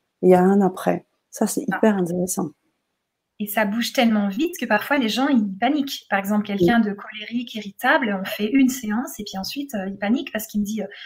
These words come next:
Speaker 2: Mais mince, je suis super timide. » Et je dis, « Oui, mais la colère, ça en est où ? » Et il me dit, « Bah, il y a quasiment rien eu sauf une fois. » Et je dis, « Mais c'est génial, ça, vous étiez hyper,
Speaker 1: Oui.
Speaker 2: euh, irritable toute la journée.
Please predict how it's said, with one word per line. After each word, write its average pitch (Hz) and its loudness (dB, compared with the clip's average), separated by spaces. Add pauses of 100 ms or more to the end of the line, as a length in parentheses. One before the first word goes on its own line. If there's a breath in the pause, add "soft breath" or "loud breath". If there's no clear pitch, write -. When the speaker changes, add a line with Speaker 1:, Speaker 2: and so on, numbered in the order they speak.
(180 loud breath)
Speaker 2:
Mais 220 4
mince, 311 2
je 240 -4
suis 220 -4
super - -6
timide. » 262 2
Et 190 -4
je 185 -8
dis, « 208 -6
Oui, 247 -2
mais 277 2
la 220 4
colère, 240 0
ça 220 -6
en 208 2
est 214 2
où ? » 233 -2 (340 loud breath)
Et 214 4
il 208 8
me 214 6
dit, « 226 2
Bah, 208 4
il 208 2
y 208 2
a 202 0
quasiment 233 2
rien 208 -2
eu 240 0
sauf - -10
une 202 -4
fois. » 311 -4
Et 220 2
je - -4
dis, « 190 -8
Mais 175 -10
c'est - -10
génial, 339 0
ça, 233 -4
vous 202 -6
étiez 202 -8
hyper, 196 -2
Speaker 1:
Oui. 214 2
Speaker 2:
euh, 208 -2
irritable 220 -8
toute - -20
la 202 -6
journée. 208 -4